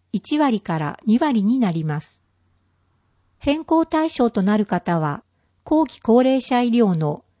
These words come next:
被保険者全体のうち約二十パーセントの方です。住民税非課税世帯の方は基本的に一割負担となります。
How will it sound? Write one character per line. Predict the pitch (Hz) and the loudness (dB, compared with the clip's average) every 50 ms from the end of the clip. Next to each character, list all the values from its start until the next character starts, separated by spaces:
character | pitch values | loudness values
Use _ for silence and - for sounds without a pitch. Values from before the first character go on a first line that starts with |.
| _ _ _ | _ _ _
被 | - - 285 302 294 | -6 -2 -2 0 0
保 | 233 214 190 | 0 -2 0
険 | - 247 269 294 | 0 0 -2 0
者 | 233 - 208 | -2 -2 -2
全 | 175 185 196 220 226 | 0 0 0 0 0
体 | - 247 233 233 220 | 0 0 0 2 2
の | 220 220 | 2 0
う | 214 | 0
ち | 208 - - - 196 196 - _ _ _ _ _ _ - | -2 -4 -6 -6 -4 -4 -6 _ _ _ _ _ _ -2
約 | 233 262 - - - 196 | -2 -2 0 -2 -2 -2
二 | 202 175 190 | 0 -2 -2
十 | 185 240 247 | -2 -2 -4
パ | - _ - 294 311 | -4 _ -2 -2 -2
ー | 320 | -2
セ | - 320 294 | -4 -4 -6
ン | 277 | -4
ト | 240 269 269 | -4 -4 -6
の | 330 | -4
方 | - - 202 - 180 170 | -4 -6 -4 -4 -4 -6
で | 156 151 170 | -6 -6 -8
す。 | - - _ _ _ _ _ _ _ _ _ _ _ _ _ _ _ _ _ _ _ _ _ _ _ _ _ _ _ _ _ | -10 -14 _ _ _ _ _ _ _ _ _ _ _ _ _ _ _ _ _ _ _ _ _ _ _ _ _ _ _ _ _
住 | - 240 269 311 | -4 -4 -2 -2
民 | 320 330 339 349 339 | -2 -4 -6 -6 -6
税 | 254 247 220 202 | -4 -2 -2 -2
非 | 185 - | -2 -4
課 | - 247 254 | -2 -4 -2
税 | 254 285 285 277 | 0 0 -2 -2
世 | - 294 - - | -2 -4 -4 -2
帯 | 262 226 202 | -2 0 0
の | 185 190 | 0 -2
方 | - 185 - - 180 165 | -4 -4 -4 -4 -2 -2
は | 165 135 - - _ _ _ | -2 -4 -6 -8 _ _ _
基 | - 214 185 | -4 -4 -2
本 | 180 294 294 294 - | -2 -4 -6 -6 -6
的 | 294 - - 269 247 | -8 -6 -2 0 0
に | 233 233 240 - | 2 0 0 -4
一 | 160 - - 247 | -6 -6 -4 -2
割 | 269 277 262 | -2 -2 -4
負 | 269 - - | -6 -8 -6
担 | - 226 214 208 | -4 -2 -2 -2
と | - - | -2 -2
な | - 240 196 | -2 -2 -2
り | 160 156 | -2 -4
ま | 151 139 147 | -6 -8 -8
す。 | - - _ _ _ | -10 -14 _ _ _